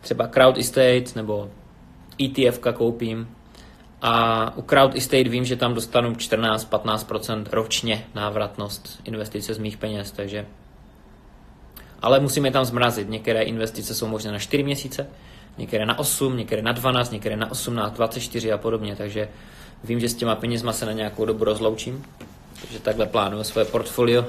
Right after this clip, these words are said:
a když vím, že už tam mám hodně, že by to chtělo třeba nějakou jinou investici, tak prostě musím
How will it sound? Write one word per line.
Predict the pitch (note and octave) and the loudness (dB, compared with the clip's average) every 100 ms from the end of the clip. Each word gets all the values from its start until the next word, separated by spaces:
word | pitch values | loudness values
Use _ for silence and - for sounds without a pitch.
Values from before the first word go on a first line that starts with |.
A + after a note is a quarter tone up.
| - | -4
a | G#2 | -8
když | G#2+ A2 | -6 -4
vím, | A#2 A#2 | -2 0
že | A#2 | 0
už | A2 A#2 | -2 -2
tam | A#2 | -2
mám | G#2+ | -2
hodně, | A2 C3 B2+ B2 B2 - - - | 0 0 0 -2 -6 -14 -20 -14
že | - | -10
by | G#2 | -8
to | A2 | -8
chtělo | - G#2+ G2+ | -6 -8 -6
třeba | - G#2 | -6 -6
nějakou | G#2 G2+ G2+ G2+ G2+ - - - | -6 -8 -6 -6 -6 -8 -16 -4
jinou | A#2+ C#3+ C3+ | 2 4 2
investici, | C3 C3 C3 C3 B2 B2 A#2+ A#2+ | 0 0 0 -2 -2 -2 -4 -6
tak | - | -12
prostě | - - - - G#2 G#2+ - | -12 -12 -10 -8 -8 -10 -14
musím | A2 - G#2+ G#2 | -12 -10 -8 -8